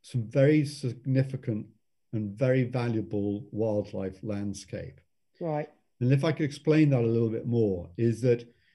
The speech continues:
Speaker 1: where trophy hunting exists at the moment, those hunters pay a concession fee. They pay, uh, either into the communities, uh, or, uh,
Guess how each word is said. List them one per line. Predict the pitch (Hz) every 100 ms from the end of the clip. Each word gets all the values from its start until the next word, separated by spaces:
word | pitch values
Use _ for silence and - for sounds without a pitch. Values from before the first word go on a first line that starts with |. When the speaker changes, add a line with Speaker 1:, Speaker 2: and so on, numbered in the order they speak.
| _ _ _
Speaker 1:
where | 131 143 156 180 175
trophy | - 165 143 139
hunting | 107 127 123 120 110 104 -
exists | 110 101 117 95 85 - - - _ _ _ _ _ _ _ _ -
at | 120
the |
moment, | 120 131 117 98 95
those | 120 135 135
hunters | 143 131 120 110
pay | - - 120
a | 110
concession | 113 98 - 113 110
fee. | 104 113 104
They | 101
pay, | 95 117 110 107 101 98 -
uh, | 101 95 -
either | 113 104
into | 98 98 -
the | 104
communities, | - 120 113 107 110 104 98 - -
uh, | 104 95 95
or, | 110 101 101 95 -
uh, | -